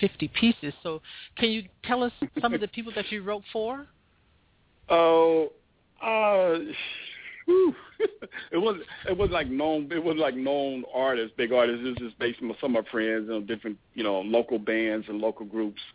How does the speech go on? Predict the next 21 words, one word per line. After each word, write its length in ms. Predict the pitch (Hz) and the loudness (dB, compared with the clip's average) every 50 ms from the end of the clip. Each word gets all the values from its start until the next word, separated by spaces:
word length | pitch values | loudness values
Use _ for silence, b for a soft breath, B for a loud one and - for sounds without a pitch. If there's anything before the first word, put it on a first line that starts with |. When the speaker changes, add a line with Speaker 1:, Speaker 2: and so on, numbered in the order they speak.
| B B B B B B B _ | B B B B B B B _
Speaker 2:
uh, 400 | - 110 107 107 104 104 104 101 98 - | 4 6 6 8 6 6 4 2 0 -4
stuff 220 | - - 120 110 104 - | 2 2 4 4 4 0
like 180 | 107 104 104 104 | -2 -2 -2 -2
that. 140 | 107 104 | -2 -4
I, 280 | 104 98 107 110 113 117 117 113 110 _ _ _ - - _ _ | -2 -2 -2 0 2 2 0 -2 -8 _ _ _ -20 -20 _ _
you 60 | - - | -4 0
know, 220 | 127 117 110 - - - | 2 2 2 0 -4 -4
that's 180 | 123 117 120 | -4 -4 0
what 80 | 123 131 | 0 -2
I'm 60 | 113 - | 0 2
saying. 140 | 156 123 110 | 2 4 4
I 60 | 110 | 2
wish, 280 | 110 120 127 143 139 - - - B B B B B B B B _ - | 0 0 -2 -2 -2 -2 -6 -18 B B B B B B B B _ -2
I 40 | 110 | 2
wish 200 | 117 131 135 - | 4 4 4 2
I 80 | 131 113 | 0 -2
could 120 | - 131 | -2 -2
have 80 | 120 113 | 2 2
wrote 140 | 117 117 - | 2 2 2
some 140 | - 120 110 | -2 -6 -4
of, 100 | 110 110 | -4 -6